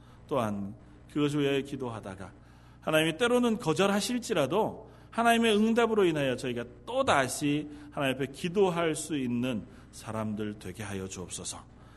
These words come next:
특별히 저희 런던 제일장로교회에 기도의 제목들이 많이 있습니다. 우리 김지한 집사님을 비롯하여 연약한 성도들, 하나님 그분들을 붙잡아 주십시오.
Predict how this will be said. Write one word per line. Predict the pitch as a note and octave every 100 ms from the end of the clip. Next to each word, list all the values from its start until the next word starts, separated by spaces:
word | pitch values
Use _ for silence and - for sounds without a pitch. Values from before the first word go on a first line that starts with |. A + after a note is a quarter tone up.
| - -
특별히 | - C3+ A#2+ A#2 A2+ C3 C#3+
저희 | - C#3
런던 | B2+ B2 B2
제일장로교회에 | A#2+ B2 A#2 A#2 A2+ A2+ A2 A2+ G#2+ G#2+ G#2 F#2+ -
기도의 | - C#3+ D3 C#3
제목들이 | C#3+ B2 A#2 B2 A#2
많이 | F#2+ E2 D2 D#2+ C3
있습니다. | A#2 - G#2 F#2+ G2 - - - - - - - - -
우리 | C#3+ C3+
김지한 | D3+ C#3+ C#3+ C3+
집사님을 | - C#3 B2+ B2+ A#2+
비롯하여 | A2+ C3 A#2 A#2 G#2+ G#2+
연약한 | B2 C3+ C3 C3 A#2+
성도들, | A2+ A2+ A2 G#2 G2 F#2 F#2+ - - - -
하나님 | G#3 G3 G#3+ E3+ G#2+ - - - - -
그분들을 | D3 C3+ B2+ B2 B2
붙잡아 | B2+ - B2+ A2 G#2 F#2+ F#2
주십시오. | - - - - -